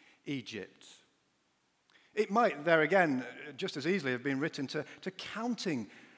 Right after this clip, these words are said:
the moaning in the wilderness, to remind them that, that, you know, that,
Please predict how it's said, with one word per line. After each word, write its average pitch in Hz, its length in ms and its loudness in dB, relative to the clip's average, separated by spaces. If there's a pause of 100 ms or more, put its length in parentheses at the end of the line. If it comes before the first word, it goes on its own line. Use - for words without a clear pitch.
(180)
the 180 100 0
moaning 175 760 0
in 160 220 -4
the 165 100 -6
wilderness, 165 840 -6
to 180 100 -6
remind 185 800 -4
them 123 160 -10 (880)
that, 165 180 -2 (300)
that, 175 180 -6
you 175 120 -2
know, 170 100 0
that, 160 160 -2